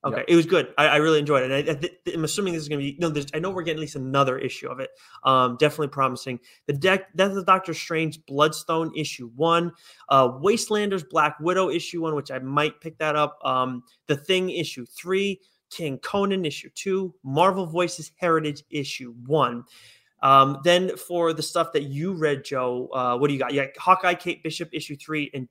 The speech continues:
Speaker 1: Dark Hor-, Dark Hawk five, excuse me. Um, I picked up, or I decided to, to read, um, in the review copy, Star Wars, The High Republic, Eye of the Storm, issue one. Now, I've said that The High Republic's been a little disappointing for me,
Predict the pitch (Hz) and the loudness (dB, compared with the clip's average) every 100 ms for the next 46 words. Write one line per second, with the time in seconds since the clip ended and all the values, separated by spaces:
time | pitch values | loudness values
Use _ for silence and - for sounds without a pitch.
0 | - 151 160 - 156 151 - 156 160 - | -2 -2 -2 -2 -2 -2 2 4 4 2
1 | 175 - - - 131 123 123 _ 139 - | 0 -2 -18 -8 -2 -2 -2 _ -20 -12
2 | 151 127 135 156 _ - - - - 151 | -8 -6 -6 -10 _ -20 -20 -12 4 8
3 | 147 139 139 - 147 233 277 233 - - | 8 8 0 2 4 4 2 -4 -4 0
4 | 135 131 - 147 143 139 202 226 170 151 | 2 2 2 4 4 0 0 0 0 -6
5 | 135 _ - 135 120 120 117 113 - 120 | -8 _ -14 -12 -8 -6 -6 -6 -4 -4
6 | 117 127 123 117 123 120 120 - 120 - | -4 -6 -6 -6 -6 -4 -6 -6 -8 -2
7 | 151 151 147 143 139 - _ - - 151 | 4 4 4 2 2 -6 _ -8 4 6
8 | 143 139 156 135 135 135 135 123 117 - | 6 4 -4 -4 -2 2 4 2 -4 -10
9 | 160 131 123 - 127 123 131 - - _ | -4 -4 -4 -10 -10 -6 -6 -6 -20 _
10 | _ _ _ - 135 135 135 160 160 - | _ _ _ 4 6 6 2 -2 -4 -10
11 | _ - 139 - 135 151 156 147 139 135 | _ -4 -4 -2 0 2 2 -4 -4 -6
12 | 131 139 143 143 156 151 170 165 180 185 | -4 -4 -6 -8 -4 -2 -2 -6 -8 -6
13 | 202 | -6